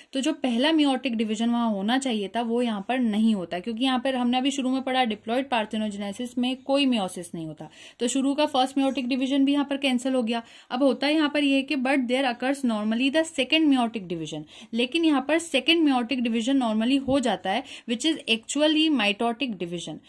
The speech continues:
जो सेकंड meiotic division यहाँ पर हो रहा होता है, वो असल में मी-, अ, meiotic division नहीं होता, बल्कि एक तरह का mitotic division होता है, लेकिन वो कहलाता सेकंड meiotic division है। असल में होता क्या है, वो mitosis ही होता है, यानी इक्वेशनल डिवीजन होता है।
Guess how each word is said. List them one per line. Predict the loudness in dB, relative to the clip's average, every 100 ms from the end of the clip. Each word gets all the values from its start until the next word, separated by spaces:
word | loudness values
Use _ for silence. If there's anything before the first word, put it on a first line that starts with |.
| -20 -10 -6
जो | -6
सेकंड | -4 -2 0 2 2
meiotic | 0 0 0
division | 0 2 2 2
यहाँ | 0 -2
पर | -2
हो | -2 0
रहा | 0
होता | 0 -2
है, | -4
वो | -2
असल | -4 -4 -4 -2
में | -2 -4 -6 -20 _ -2
मी-, | 0 0 -2
अ, | 0
meiotic | 2 2 2 0
division | 0 0 2 2
नहीं | 4 2
होता, | 0 -2 -2
बल्कि | -2 -4 -4 -4
एक | -2
तरह | -4 -4
का | -4 -4
mitotic | 0 0 2 0 0 -4
division | -4 -8 -8 -8
होता | -8 -12
है, | -8
लेकिन | -4 0 2
वो | 2 0 -4 _ -4
कहलाता | 0 0 2 0 0
सेकंड | -2 -2 0
meiotic | 2 0 0 -8
division | -8 -8 -8 -8
है। | -10 _
असल | -6 -2 0
में | 2
होता | 2 0
क्या | 0 0
है, |
वो | 0
mitosis | 0 0 0 -2 -2 -8
ही | -8
होता | -8 -8
है, | -10 -8
यानी | -4 -4
इक्वेशनल | -2 -2 -2 -2 -2 -4 -4
डिवीजन | -4 -6 -8
होता | -8 -10
है। | -12